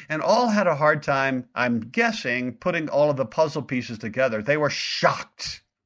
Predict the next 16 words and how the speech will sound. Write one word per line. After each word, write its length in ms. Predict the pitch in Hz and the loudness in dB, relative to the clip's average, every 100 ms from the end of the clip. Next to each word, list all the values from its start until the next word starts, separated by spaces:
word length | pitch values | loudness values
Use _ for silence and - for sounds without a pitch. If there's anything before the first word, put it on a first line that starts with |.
| _ | _
Matthew 380 | - 104 - 90 | -8 -8 -8 -12
says, 540 | - - 85 85 - - _ _ _ _ _ _ | -14 -10 -10 -10 -16 -20 _ _ _ _ _ _
and 80 | 113 | -8
they 100 | 110 | -6
danced 600 | 104 107 85 69 - - _ _ _ _ - | -4 -6 -8 -12 -18 -20 _ _ _ _ -12
a 60 | |
little, 400 | 101 92 78 - _ _ _ _ _ - | -10 -10 -12 -16 _ _ _ _ _ -12
maybe 220 | 113 98 | -10 -10
a 80 | 80 | -8
lot. 360 | 104 82 - _ _ _ - | -8 -10 -14 _ _ _ -16
This 120 | 180 | -12
was 160 | 113 - | -10 -10
a 120 | - - - | -14 -16 -12
ridiculous 640 | 117 156 226 98 64 - | -6 -4 -4 -6 -10 -14
good 240 | - - | -18 -18
news. 400 | - - - - | -18 -20 -20 -20